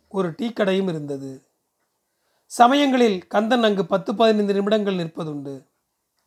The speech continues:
அந்த நேரத்தில் அவனுக்கு வேண்டியவர்கள் சிலர் அங்கு வருவார்கள். கடைக்கு அருகே தரையில் ஆண்களும் பெண்களுமாக பத்து, பன்னிரண்டு பேர் உட்கார்ந்திருந்தனர். அநேகமாக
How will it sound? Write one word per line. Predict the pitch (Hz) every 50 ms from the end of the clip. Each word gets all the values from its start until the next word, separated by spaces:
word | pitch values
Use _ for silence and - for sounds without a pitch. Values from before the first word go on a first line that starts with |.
| _ _ -
அந்த | - 160 165 160
நேரத்தில் | 156 160 175 190 190 - - - 165 151 143 139 _ _ _ _ _ _ _ _ _ _ _ _ _ _ _ _
அவனுக்கு | - 196 220 220 220 - - 196
வேண்டியவர்கள் | 185 220 247 240 262 254 240 226 208 214
சிலர் | 190 - 202 185 185 170 - -
அங்கு | - 175 185 180
வருவார்கள். | 180 170 165 165 160 160 156 147 139 147 139 143 - _ _ _ _ _ _ _ _ _ _ _ _ _ _ _ _ _ _ _ _ _ _ -
கடைக்கு | - 208 220 269 254 - 262 233
அருகே | 214 202 196 202 220 196 180 190 - _ _ _ _ _ _ _ _ _ _ _ _ _
தரையில் | - 226 233 240 277 277 254
ஆண்களும் | 233 214 233 254 247 240 240 220 196
பெண்களுமாக | 185 202 202 208 214 214 208 202 208 208 202 208
பத்து, | - - 190 - - 220
பன்னிரண்டு | 190 - 214 208 196 190 185 190
பேர் | 175 202 208 196
உட்கார்ந்திருந்தனர். | 170 - - 180 170 160 160 151 147 143 143 143 139 139 131 _ _ _ _ _ _ _ _ _ _ _ _ _ _ _ _ _ _ _ _ _ _
அநேகமாக | - 160 165 185 202 202 196 196 190 196 196 202 202 196 160 156 165